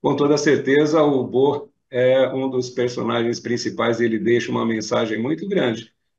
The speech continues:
porque ao final ele mesmo percebe que sobre ele,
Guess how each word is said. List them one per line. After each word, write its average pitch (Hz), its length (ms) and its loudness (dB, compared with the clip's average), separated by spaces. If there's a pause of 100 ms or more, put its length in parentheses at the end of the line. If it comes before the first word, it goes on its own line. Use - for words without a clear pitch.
(160)
porque 107 180 -4
ao 120 80 4
final 117 380 0
ele 123 160 2
mesmo 160 340 0
percebe 104 720 0 (400)
que 123 320 0
sobre 143 420 0
ele, 113 440 0